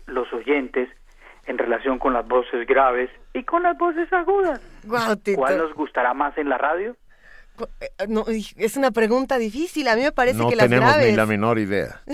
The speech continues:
Speaker 3: <laughs>
Speaker 1: Eh, lo que, lo que el estudio finalmente señala es que cuando se habla de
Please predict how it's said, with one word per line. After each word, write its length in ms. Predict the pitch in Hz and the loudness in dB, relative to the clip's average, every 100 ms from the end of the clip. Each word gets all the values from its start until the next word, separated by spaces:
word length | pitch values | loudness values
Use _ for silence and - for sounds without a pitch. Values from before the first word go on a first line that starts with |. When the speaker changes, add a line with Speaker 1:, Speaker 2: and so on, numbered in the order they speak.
| - - | -12 -8
Speaker 3:
<laughs> 140 | 135 - - 466 147 - - - - 262 - 240 - 277 349 - 320 - 302 - - - - - - - - - - - - - - - - - - - | -6 -6 -4 -4 -4 -12 -6 -6 0 -2 0 -2 0 -2 0 0 -2 -2 -4 -2 -6 -4 -8 -8 -8 -10 -8 -6 -6 -8 -14 -18 -20 -20 -20 -20 -20 -6
Speaker 1:
Eh, 400 | - - - - - | 0 2 0 -4 -2
lo 200 | 180 180 | -2 0
que, 240 | 185 - | 0 0
lo 140 | 180 175 | -2 0
que 100 | 180 | 0
el 80 | |
estudio 400 | 170 - 214 233 | 0 -2 -2 -2
finalmente 800 | 233 160 156 170 185 180 185 180 160 | -2 -2 -2 -2 -6 -4 -2 -2 -2
señala 560 | 135 143 156 156 160 - - - - | -2 0 0 0 -4 -10 -20 -20 -8
es 180 | 160 151 151 | -4 -4 -4
que 380 | 160 139 - - - - | -2 -2 -2 -12 -20 -10
cuando 300 | - 151 147 147 | -2 -2 -2 -2
se 120 | 151 | 0
habla 260 | 170 196 | 0 0
de 240 | 190 160 | 0 -2